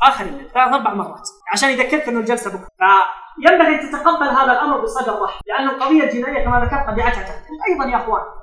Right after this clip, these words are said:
لا أحد أبدًا يستهين في حقه في توكيل. طيب يا أخوان، ال-، آخر مسألة بتكلم عنها مسألة الاختصاص القضائي فيما يتعلق بقضايا النصب والاحتيال المالي. لما يصير احتيال مالي على العميل، العميل هنا أمام أمرين، إما أنه يريد التعزير أو يريد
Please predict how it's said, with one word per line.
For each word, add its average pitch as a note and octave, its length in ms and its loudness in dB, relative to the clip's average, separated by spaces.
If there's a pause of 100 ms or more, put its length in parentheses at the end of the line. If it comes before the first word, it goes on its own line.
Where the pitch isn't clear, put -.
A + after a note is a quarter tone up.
(120)
لا B3+ 120 2
أحد C#4 280 0
أبدًا A#3+ 300 -2
يستهين A3+ 520 -2
في G#3 60 0 (100)
حقه B3 240 -4
في G3+ 140 -8
توكيل. G#3 280 -4 (600)
طيب C#4 200 4
يا A#3 60 2
أخوان، F#3 260 -6 (360)
ال-، G3+ 600 0 (240)
آخر C#4 200 8
مسألة B3+ 360 -2
بتكلم A#3+ 360 -4
عنها B3+ 260 -4
مسألة A#3 380 -6 (200)
الاختصاص A3 640 -4
القضائي A3+ 340 -2
فيما G3+ 140 -8
يتعلق G#3 340 -6
بقضايا G#3+ 320 4
النصب G#3+ 260 -4
والاحتيال G3+ 360 -4
المالي. F3+ 280 -6 (160)
لما A#3 160 -2
يصير F4 220 4
احتيال D4+ 400 0
مالي C#4+ 180 -2
على A3+ 160 -4
العميل، F#3+ 480 -4
العميل C4+ 360 2
هنا D#4+ 340 0
أمام D4 200 0 (100)
أمرين، A3 280 -6 (100)
إما D#4+ 200 2 (100)
أنه B3 300 -8
يريد D#4+ 240 2 (120)
التعزير A#3+ 540 -8
أو A#3+ 100 -4
يريد D4 280 -2